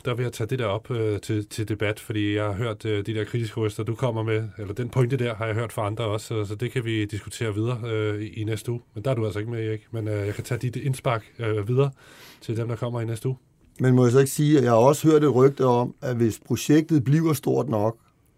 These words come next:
Speaker 2: og i den her sammenhæng, så tillader jeg mig at tænke, at hvis projektet er stort nok, så er det fordi A-landsholdet også er med.
Speaker 1: Mm.
Speaker 2: Øh, så er der en vilje til at,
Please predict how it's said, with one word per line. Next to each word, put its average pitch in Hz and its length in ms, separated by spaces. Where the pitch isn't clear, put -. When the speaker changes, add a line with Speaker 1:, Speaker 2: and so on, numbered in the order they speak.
Speaker 2:
og 107 120
i 113 40
den 135 180
her 135 100
sammenhæng, 123 460
så 123 100
tillader 135 340
jeg 113 100
mig 117 140
at 117 60
tænke, 120 440
at 120 100
hvis 101 140
projektet 135 500
er 120 40
stort 120 340
nok, 110 200
så - 100
er 127 40
det 117 80
fordi 117 260
A-landsholdet 120 600
også 110 180
er 120 40
med. 104 180
Speaker 1:
Mm. 123 80
Speaker 2:
Øh, 104 840
så - 180
er 127 200
der 131 100
en 120 160
vilje 127 280
til 123 260
at, 101 440